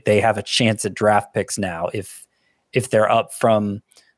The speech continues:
the start to the finish of their rookie season. So I think we'll see some get their feet wet in September without losing their rookie eligibility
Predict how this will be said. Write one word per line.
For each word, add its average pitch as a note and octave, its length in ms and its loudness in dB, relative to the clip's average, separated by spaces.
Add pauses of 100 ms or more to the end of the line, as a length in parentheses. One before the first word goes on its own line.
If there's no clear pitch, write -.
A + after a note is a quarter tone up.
(200)
the - 100 2
start - 440 2
to B2 100 0
the G#2 80 0
finish G#2 420 -2
of G2+ 160 0
their G2+ 140 2
rookie G2+ 320 0
season. G2+ 720 -4
So A2 240 2
I G2+ 80 2
think A#2 260 -2
we'll A2+ 120 2
see A2+ 200 -2
some A2+ 300 0
get G#2 160 0
their G#2 120 2
feet - 300 -4
wet A#2 220 2
in A2 120 0
September A2+ 500 0
without A2 400 0
losing A2+ 380 2
their G#2+ 120 4
rookie G#2+ 340 2
eligibility B2+ 840 2